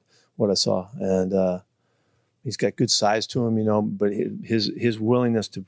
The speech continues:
really throw his body around and really give you everything he's got was jumped off the film at me. And, uh, I don't know what happened there. I, you know, don't care. But, um, I, the style that he brings,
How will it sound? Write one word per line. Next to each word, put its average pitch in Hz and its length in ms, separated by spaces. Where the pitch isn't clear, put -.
really 120 280
throw 113 280
his 101 100
body 107 320
around 101 280
and 92 180
really 107 200
give 101 200
you 98 100
everything 95 260
he's 90 100
got 95 280
was 98 160
jumped 107 360
off 101 140
the - 80
film 95 340
at - 60
me. 98 240
And, 95 260
uh, 92 200
I 113 100
don't 117 80
know 107 80
what 95 140
happened 101 240
there. 101 180
I, 98 60
you - 420
know, 95 80
don't 95 160
care. 107 160
But, 98 200
um, 95 260
I, 98 220
the 107 240
style 123 360
that 104 100
he 101 60
brings, 95 440